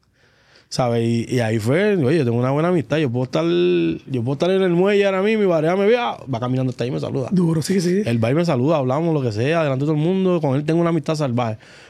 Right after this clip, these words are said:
Speaker 1: pero fue desde Brasil. ¿Entiendes? Desde Brasil para adelante, uf, otro nivel.
Speaker 2: Qué duro.
Speaker 1: Otro nivel, otro nivel.
Speaker 2: Sí, sí, diablo.
Speaker 1: Te digo, mi pana, fuego, fuego.
Speaker 2: Porque la, y la, es que la gente, la gente no, no conoce, ¿verdad?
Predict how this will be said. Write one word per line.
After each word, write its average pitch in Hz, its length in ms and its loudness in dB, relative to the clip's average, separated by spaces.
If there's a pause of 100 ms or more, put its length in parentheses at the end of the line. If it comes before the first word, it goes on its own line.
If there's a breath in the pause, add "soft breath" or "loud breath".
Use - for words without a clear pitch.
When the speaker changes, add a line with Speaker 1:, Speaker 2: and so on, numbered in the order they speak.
(120 loud breath)
Speaker 1:
pero 123 180 2
fue 127 220 0
desde 131 80 0
Brasil. 110 320 -2 (1300 soft breath)
¿Entiendes? 143 300 2
Desde 120 160 2
Brasil 120 380 0
para 196 200 0
adelante, 143 360 -2
uf, 269 280 -6 (580)
otro 117 220 -2
nivel. 101 380 -2
Speaker 2:
Qué 131 260 -8
duro. 131 320 -4
Speaker 1:
Otro 113 200 -2
nivel, 120 260 0
otro 113 180 -2
nivel. 101 260 -4 (460 loud breath)
Speaker 2:
Sí, 131 580 -4
sí, 127 260 -6
diablo. 127 420 -4
Speaker 1:
Te 117 60 -2
digo, 123 160 2
mi 107 120 0
pana, 110 540 -2
fuego, 101 380 -4 (100)
fuego. 110 360 -4 (500 loud breath)
Speaker 2:
Porque 175 220 -2
la, 185 180 -2
y 190 100 2
la, 175 160 0
es 175 140 -2
que 233 100 0
la 214 80 2
gente, 226 220 -2
la 190 80 2
gente 185 240 0
no, 220 180 2
no 208 140 2
conoce, 202 340 2
¿verdad? 202 320 2